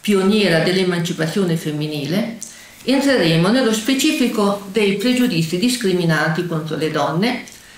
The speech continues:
radicati nella società italiana di fine Ottocento, e del lungo e combattuto percorso che ha condotto Lidia Poet, prima donna in Italia,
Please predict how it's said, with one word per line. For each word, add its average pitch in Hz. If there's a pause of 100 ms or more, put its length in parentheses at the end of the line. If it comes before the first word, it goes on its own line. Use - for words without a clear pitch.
(540)
radicati 262
nella 214
società 214
italiana 180
di 190
fine 170
Ottocento, 160 (580)
e 196
del 190
lungo 214
e 160
combattuto 165
percorso 269
che 254
ha 226
condotto 196
Lidia 180
Poet, 156 (180)
prima 240
donna 156
in 160
Italia, 160